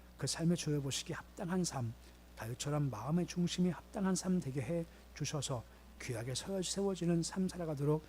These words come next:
자손들 주께서 붙잡아 주시고 이끌어가 주시옵소서. 예배 드리며 이순열 집사님 십일 조와 감사헌금 드립니다. 김은자 권사님 감사헌금 또한 일천 원 헌금 드렸습니다. 손길 주여 복을 도와시기 소망합니다.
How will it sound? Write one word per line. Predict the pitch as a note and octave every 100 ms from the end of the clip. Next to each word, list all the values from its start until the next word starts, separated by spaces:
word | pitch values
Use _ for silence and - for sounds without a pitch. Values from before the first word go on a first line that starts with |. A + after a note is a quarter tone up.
| - -
자손들 | - A#2+ C#3+ C3 D#3 D3 - -
주께서 | - - C3+
붙잡아 | - C3+ - D3+ C#3+
주시고 | C#3+ - C3 D#3
이끌어가 | D#3 F#3 C#3+ A#2+ C3 D#3+ - - -
주시옵소서. | C3 - F3 B2 - C3+ A#2 B2 G#2+ - - - - - C3
예배 | A#2+ C#3+
드리며 | F3 D#3+ E3+ D#3+
이순열 | C3+ - F3+ D#3
집사님 | - D3+ D3
십일 | C#3 G3 G3+
조와 | F#3 D#3 D3 D3+
감사헌금 | - B2 B2+ D3 C#3 D#3 C#3+
드립니다. | C3 B2+ A#2 A#2+ A2 - - -
김은자 | - C3 B2+ B2
권사님 | A2+ C#3 D#3 D#3 F#3+ G3+
감사헌금 | B2+ B2+ D#3 C#3+ C#3 E3 D#3+ -
또한 | E3 D#3+ E3+
일천 | E3 - F3
원 | E3+
헌금 | D3 E3+ E3 F3 F3 - -
드렸습니다. | B2 B2+ - C#3 A#2 A#2+ A2 - - -
손길 | - G3 F3+ F3+ F#3 - - - -
주여 | B2 A2+
복을 | C3 E3 E3
도와시기 | C3 A#2+ - -
소망합니다. | C3 D3 C3+ B2+ B2+ B2 B2